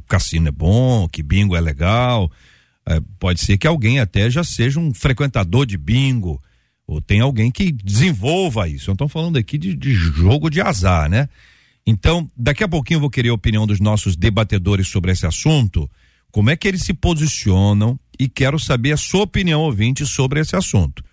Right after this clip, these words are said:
Hoje em dia, tem muitos, muitas, muitos aplicativos associados ao esporte.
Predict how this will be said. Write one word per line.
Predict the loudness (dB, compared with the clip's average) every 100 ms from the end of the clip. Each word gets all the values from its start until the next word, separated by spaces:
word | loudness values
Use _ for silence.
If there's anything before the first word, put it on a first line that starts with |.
| _
Hoje | 0 0 0
em | -2
dia, | 0 0 2 -2 -6 _ _ _ _
tem | 0
muitos, | 2 0 0 -2 -2 -6
muitas, | -2 0 0 0 0 -2 -6
muitos | -2 -2 0 0
aplicativos | 0 0 0 -2 -2 -4 0 0 0 -4 -8 -10 -10 _ _ _ _
associados | -2 0 2 0 0 0 0 -2
ao | -2 -2
esporte. | -4 0 0 2 0 -2 -12